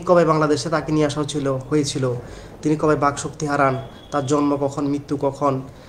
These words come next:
তার পড়ালেখা কোথা থেকে করছেন, তিনি সৈনিক ছিলেন, হাবিলদারও ছিলেন এক সময়। তো সৈনিক পদে কখন জয়েন করেন, হাবিলদার পদে কখন জয়েন করেন, তিনি আবার রুটির দোকানে কাজ করতেন, ল্যাটোর দোকানে কাজ করতেন, সেগুলো কোন কোন সালে,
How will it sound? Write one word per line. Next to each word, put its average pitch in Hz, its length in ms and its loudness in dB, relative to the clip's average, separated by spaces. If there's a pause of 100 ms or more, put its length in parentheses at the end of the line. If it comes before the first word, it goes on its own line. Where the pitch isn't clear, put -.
(280)
তার 143 320 4 (180)
পড়ালেখা 156 360 4
কোথা 143 200 -4
থেকে 139 160 -4
করছেন, 123 420 -4 (120)
তিনি 147 180 0
সৈনিক 160 400 2
ছিলেন, 143 500 0
হাবিলদারও 151 480 2
ছিলেন 147 240 0
এক 127 100 -4
সময়। 135 340 -4 (520)
তো 151 80 -2
সৈনিক 180 440 6
পদে 165 220 6
কখন 160 240 2
জয়েন 147 260 2
করেন, 135 320 -2
হাবিলদার 151 500 0
পদে 151 220 2
কখন 151 240 0
জয়েন 139 260 0
করেন, 123 280 -2 (760)
তিনি 170 200 4
আবার 165 180 4
রুটির 165 280 2
দোকানে 147 300 2
কাজ 135 160 0
করতেন, 139 340 -4
ল্যাটোর 143 380 0
দোকানে 139 280 0
কাজ 131 240 0
করতেন, 127 280 -6 (140)
সেগুলো 180 320 2
কোন 175 240 0
কোন 160 160 2
সালে, 160 260 2